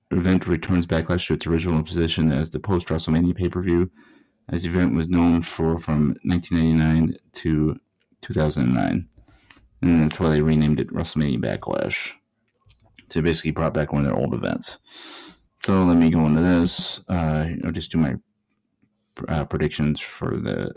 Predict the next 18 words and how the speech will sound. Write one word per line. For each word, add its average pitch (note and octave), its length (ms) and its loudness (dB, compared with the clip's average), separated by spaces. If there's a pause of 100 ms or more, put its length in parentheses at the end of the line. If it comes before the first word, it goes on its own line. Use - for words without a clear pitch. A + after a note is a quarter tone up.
matches D#2 500 -2
on C#2 120 0
the - 60 -4
show. - 340 -6 (680)
Firstly, D#2 400 0
a C#2 60 0
lumberjack E2+ 480 2
match: F2+ 340 2
Damian E2+ 320 4
Priest F2 360 0
versus D#2+ 280 -4
The C#2 140 -2
Miz. E2 720 0 (720)
I'm F2+ 80 2
gonna E2 140 2
go A#1 60 0
with - 100 -10
Priest, E2 540 0